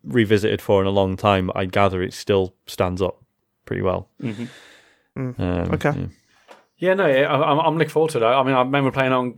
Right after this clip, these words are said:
Speaker 4: uh, f-, I guess, yeah, it must have been GameCube, yeah. It was, it was
Speaker 3: Oh, man,
Speaker 4: amazing.
Speaker 3: it was one of the first import games that I bought. So easy to use that region free, uh, disc on
Speaker 2: The
Speaker 3: that machine.
Speaker 2: freeloader, wasn't it? Yeah.
Speaker 1: Oh, yeah, yeah.
Speaker 3: Yeah, a, fr-, a friend of ours had it. Do you remember about Outspace?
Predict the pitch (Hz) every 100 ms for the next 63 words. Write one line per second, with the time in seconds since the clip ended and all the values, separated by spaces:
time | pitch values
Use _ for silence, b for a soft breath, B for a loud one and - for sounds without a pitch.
0 | 156 135 131 127 131 123 - - - -
1 | 143 160 165 156 135 147 127 117 156 175
2 | - 113 143 117 - 135 123 120 - -
3 | 131 120 123 151 131 151 117 156 143 -
4 | 156 143 - 151 147 139 143 139 135 123
5 | 131 151 - B B B B _ _ -
6 | 147 143 143 147 131 120 - 127 123 131
7 | 127 139 117 135 127 131 123 123 120 -
8 | 135 131 127 123 _ _ - 131 123 123
9 | 143 131 - - - - 131 127 - 151
10 | 131 110 110 104 110 104 - 120 139 135
11 | 135 160 165 160 143 160 - 196 175 -
12 | 240 233 190 143 131 143 131 117 170 190
13 | 214 196 202 208 - - 120 131 -